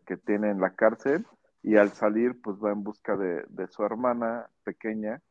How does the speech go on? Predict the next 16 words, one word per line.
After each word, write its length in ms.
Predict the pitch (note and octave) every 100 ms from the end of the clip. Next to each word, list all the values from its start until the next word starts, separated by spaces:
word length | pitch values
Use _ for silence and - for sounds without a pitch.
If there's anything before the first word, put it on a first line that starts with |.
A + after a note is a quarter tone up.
| _ _ _ _ _ _ -
que, 200 | G2 F2 -
que 80 | -
era, 560 | G#2 G#2+ G2+ F#2 E2 -
ella 260 | - A#2 A#2+
era 140 | A#2+
la, 120 | A2+ F#2+ - - -
la 140 | A#2
encargada 500 | A2+ A2 A2+ A#2+ C3+
de 80 | B2+
mantenerla 580 | A2+ A2 B2 C3 C3+ C#3
porque 320 | C#3+ - -
su 120 | - G2+
papá 340 | F#2 - G#2+
había, 420 | G#2 G2+ G2 F2+ - _ _ _ _ _ _ _ _ _ _ -
había 240 | G2+ A2
fallecido 720 | G#2+ A2 G2+ F#2+ A2 A2 G#2+